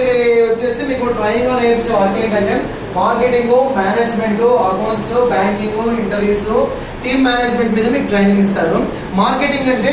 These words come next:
నెట్వర్క్ మార్కెటింగ్ కాదు, as a డిజిటల్ మార్కెటింగ్ కాదు, డైరెక్ట్ మార్కెటింగ్. నెట్వర్క్ మార్కెటింగ్ అంటే, I mean, నువ్వు కొన్ని వస్తువులు కొని,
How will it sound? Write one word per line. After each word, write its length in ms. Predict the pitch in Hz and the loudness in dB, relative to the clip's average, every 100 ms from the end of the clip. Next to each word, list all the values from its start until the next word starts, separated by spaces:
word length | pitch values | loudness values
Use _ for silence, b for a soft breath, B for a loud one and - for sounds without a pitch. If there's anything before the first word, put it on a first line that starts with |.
| 262 | 0
నెట్వర్క్ 420 | 233 - 269 269 233 | -2 0 0 0 0
మార్కెటింగ్ 440 | 202 220 214 214 202 | 0 0 0 2 2
కాదు, 280 | 196 202 240 262 - - - 196 | 2 2 2 0 -2 -2 0 0
as 120 | 196 220 | 2 2
a 20 | 220 | 2
డిజిటల్ 400 | 214 269 277 254 | 0 0 0 0
మార్కెటింగ్ 480 | 226 220 - 220 202 - | 0 0 0 -2 -2 -2
కాదు, 200 | 165 - - - 196 | -2 -2 -6 -6 -2
డైరెక్ట్ 340 | 233 277 269 208 | 2 2 0 0
మార్కెటింగ్. 460 | 190 190 185 165 - - - - - 196 | -2 -2 -4 -4 -6 -8 -10 -10 -8 -2
నెట్వర్క్ 360 | 208 254 262 247 | 0 0 0 0
మార్కెటింగ్ 380 | 240 240 233 233 | 0 0 0 2
అంటే, 120 | 226 220 | 2 0
I 20 | 220 | 0
mean, 120 | 220 | 0
నువ్వు 260 | 220 220 208 208 | 0 2 0 0
కొన్ని 160 | 202 208 | 0 0
వస్తువులు 280 | 202 208 208 | 0 -2 0
కొని, 160 | 208 | -2